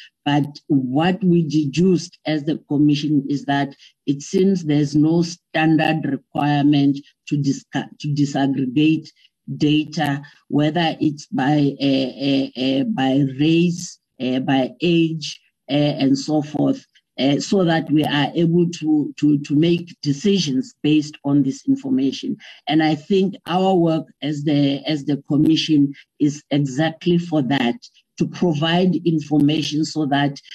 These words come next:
the duty bearers can be able to, to, to make decisions based on the information, decide where, where to focus education, for instance, where to focus in terms of access, where to focus in terms of,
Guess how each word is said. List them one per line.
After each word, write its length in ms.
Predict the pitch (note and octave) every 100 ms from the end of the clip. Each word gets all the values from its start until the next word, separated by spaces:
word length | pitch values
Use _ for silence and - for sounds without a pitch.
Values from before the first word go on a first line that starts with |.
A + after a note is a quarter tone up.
| -
the 160 | - D3+
duty 360 | D#3 F3+ F3 E3+
bearers 500 | D3+ D3 C#3+ C#3+ -
can 260 | D3 D3
be 200 | C#3 C3 -
able 460 | D#3+ D#3 D#3 C#3+ C#3+ _ _ -
to, 380 | E3 D3+ C#3
to, 420 | - C#3+ C#3 C3+ - -
to 100 | D3
make 340 | D#3 E3 E3
decisions 720 | C#3+ C#3 - F3+ D#3 C#3 B2+ -
based 400 | D3+ D3 D3 D3 - - _ -
on 220 | E3 F3+
the 120 | E3+ -
information, 800 | C#3+ A#2+ C3 C#3 - A#2+ C3+ - _
decide 460 | - D3 F#3 F3 E3+
where, 500 | D3 C#3 D#3 E3 C#3+
where 320 | A#2+ C3 D#3+
to 180 | C#3+ -
focus 580 | - D3 C#3+ C#3 C#3+ - - -
education, 640 | C3+ D3 C#3 D3 C#3+ C#3 C#3
for 180 | C3+
instance, 480 | B2+ C#3 D3 C3 C3+ - -
where 220 | D3 D#3
to 120 | D#3+ D3
focus 480 | D3+ C#3+ D#3 D3+ -
in 160 | D3
terms 260 | D3+ D3 C#3
of 160 | B2 -
access, 500 | C#3 C#3 - C3+ - - - -
where 200 | D3+ E3
to 120 | D#3
focus 500 | - C#3+ C#3+ C#3+ D3
in 160 | D3+
terms 300 | D3 D3 D3 -
of, 200 | C3 A#2